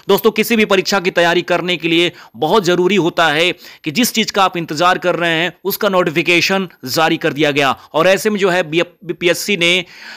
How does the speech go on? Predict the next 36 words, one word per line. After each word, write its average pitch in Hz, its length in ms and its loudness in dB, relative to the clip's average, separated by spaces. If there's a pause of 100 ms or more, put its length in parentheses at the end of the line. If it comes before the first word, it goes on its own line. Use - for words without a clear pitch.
(140)
एक 202 260 4
बहुत 151 420 0
बड़ा 180 540 0
नोटिफिकेशन 156 680 -4
जारी 160 280 -2
किया 170 220 0
है, 160 360 -2
जिसका 170 320 -4
आप 156 180 2
सभी 165 260 -2
बेसब्री 151 420 -2
से 156 120 -6
इंतजार 139 420 -2
कर 175 140 0
रहे 165 180 2
थे। 170 280 0 (340)
जैसे 208 380 2
इस 233 120 -2
मोटिवेशन 196 540 0
को 190 120 -2
हम 175 160 -4
दिखाने 165 360 -2
जाएंगे, 175 400 0
जैसे 165 260 0
इस 165 120 -6
नोटिस 170 320 0
को 165 120 0
हम 170 140 2
दिखाएंगे, 185 640 2 (260)
तो 175 60 -2
दोस्तों, 220 260 2
इस 208 120 -4
नोटिस 202 340 -2
को 202 100 -2
देख 170 260 2
करके 196 480 0